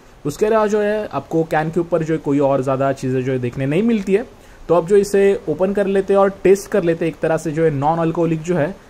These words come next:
बियर की टेस्ट देने वाली जो ये ड्रिंक है। तो जिन्हें अल्कोहल नहीं पीना है लेकिन बियर की टेस्ट जो है पता करनी है,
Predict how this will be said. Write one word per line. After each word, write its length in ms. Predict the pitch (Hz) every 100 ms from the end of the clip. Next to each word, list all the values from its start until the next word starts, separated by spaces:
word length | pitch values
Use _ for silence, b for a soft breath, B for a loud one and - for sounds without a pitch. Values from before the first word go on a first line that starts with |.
| B 127
बियर 320 | 135 165 180
की 260 | 180 196 190
टेस्ट 320 | 175 180 170
देने 160 | 170
वाली 180 | 170 170
जो 100 | 165
ये 100 | 170
ड्रिंक 340 | 151 165 220 202
है। 200 | 202 - - - - - - - - _ _ -
तो 120 | 143
जिन्हें 240 | 135 151 170
अल्कोहल 400 | 147 180 185 180
नहीं 100 | -
पीना 220 | 190 185
है 60 |
लेकिन 300 | 170 165 175
बियर 220 | 143 156 165
की 160 | 170
टेस्ट 400 | 170 170 170 170
जो 120 | 170
है 140 | 156 143
पता 260 | 143 151
करनी 320 | 151 160 170
है, 120 | 160